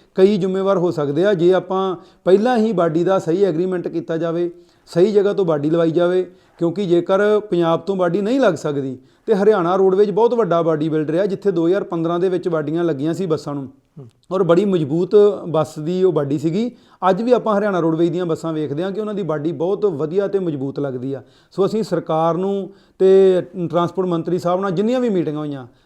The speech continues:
Speaker 1: ਅਸੀਂ ਉਹਨਾਂ ਨੂੰ ਵੀ ਕਿਹਾ ਕਿ ਤੁਸੀਂ ਇਸ ਚੀਜ਼ ਨੂੰ, ਮੁੱਦੇ ਨੂੰ ਘਟਾ ਕੇ ਆਟੋਮੈਟਿਕ ਹਰਿਆਣੇ ਦਾ ਇੱਕ ਹਰਿਆਣਾ ਰੋਡਵੇਜ਼ ਦਾ ਬਾਡੀ ਬਿਲਡਰ ਜਿੱਥੇ ਹੈਗਾ, ਉੱਥੋਂ ਤੁਸੀਂ ਬਾਡੀਆਂ ਲਵਾ ਕੇ ਤੇ ਬੱਸਾਂ ਵਿਭਾਗ ਨੂੰ ਦਿਓ, ਕਿਉਂਕਿ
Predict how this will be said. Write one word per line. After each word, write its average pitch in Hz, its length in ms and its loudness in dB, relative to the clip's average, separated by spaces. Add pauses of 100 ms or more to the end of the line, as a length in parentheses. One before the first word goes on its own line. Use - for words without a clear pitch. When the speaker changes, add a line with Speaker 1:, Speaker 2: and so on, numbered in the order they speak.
(140)
Speaker 1:
ਅਸੀਂ 196 120 -2
ਉਹਨਾਂ 233 200 0
ਨੂੰ 254 100 0
ਵੀ 247 100 0
ਕਿਹਾ 175 220 0
ਕਿ 214 120 -4
ਤੁਸੀਂ 190 300 -4
ਇਸ - 120 -4
ਚੀਜ਼ 196 120 -6
ਨੂੰ, 196 100 -4
ਮੁੱਦੇ 165 240 -2
ਨੂੰ 175 200 -4
ਘਟਾ 170 260 0
ਕੇ 185 280 0 (300)
ਆਟੋਮੈਟਿਕ 190 520 -2
ਹਰਿਆਣੇ 190 400 0
ਦਾ 160 160 0
ਇੱਕ 170 160 -4 (140)
ਹਰਿਆਣਾ 165 340 -2
ਰੋਡਵੇਜ਼ 151 400 0
ਦਾ 170 100 2
ਬਾਡੀ 147 260 -2
ਬਿਲਡਰ 151 320 -2
ਜਿੱਥੇ 143 300 -6
ਹੈਗਾ, 160 340 -4 (300)
ਉੱਥੋਂ 214 280 0
ਤੁਸੀਂ 202 220 -2
ਬਾਡੀਆਂ 160 360 0
ਲਵਾ 151 240 0
ਕੇ 160 160 -4
ਤੇ 214 120 2
ਬੱਸਾਂ 160 400 -4
ਵਿਭਾਗ 156 360 -2
ਨੂੰ 147 160 -4
ਦਿਓ, 156 220 -2
ਕਿਉਂਕਿ 185 420 -6